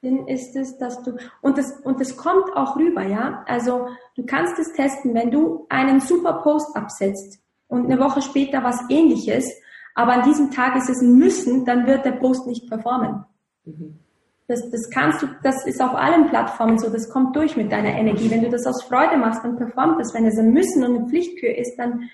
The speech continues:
Speaker 1: wird's dir nichts bringen.
Speaker 2: Cool. Vielen, vielen Dank, Jana. Ich, ich freue mich total auf unser Treffen, auch nochmal persönlich. Das ist mir total wertvoll. Und ich
Speaker 1: Gerne.
Speaker 2: schaue nochmal, na, im Moment noch keine Fragen.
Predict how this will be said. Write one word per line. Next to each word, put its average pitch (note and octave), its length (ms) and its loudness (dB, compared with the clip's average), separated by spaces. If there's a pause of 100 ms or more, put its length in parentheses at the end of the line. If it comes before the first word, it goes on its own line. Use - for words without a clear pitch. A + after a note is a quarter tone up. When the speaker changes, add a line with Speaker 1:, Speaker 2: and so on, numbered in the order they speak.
(200)
Speaker 1:
wird's A#3+ 260 -6
dir A#3 140 -6
nichts A3 260 -4
bringen. G3 480 -4 (340)
Speaker 2:
Cool. D#3 260 -14 (380)
Vielen, A3+ 420 -4
vielen G3+ 340 -2
Dank, F#3 260 -8
Jana. F3+ 300 -6
Ich, - 400 -10
ich - 300 -12
freue A3+ 220 -2
mich A3 120 -6
total A#3+ 580 2 (520)
auf B3+ 220 4
unser A#3 360 2
Treffen, B3 480 0
auch A#3 120 4
nochmal A#3 300 0
persönlich. A#3 920 4 (160)
Das G#3+ 300 -6
ist - 120 -18
mir G#3+ 140 -2
total G#3 380 -4
wertvoll. G3 580 0 (280)
Und A3+ 80 -2
ich A3 60 -2
Speaker 1:
Gerne. A#3 140 4
Speaker 2:
schaue A3+ 200 0
nochmal, A3 540 0 (120)
na, G#3+ 260 -4
im G#3+ 160 -6
Moment A3 300 -2
noch G#3+ 140 -8
keine A3 320 -4
Fragen. G3+ 580 -4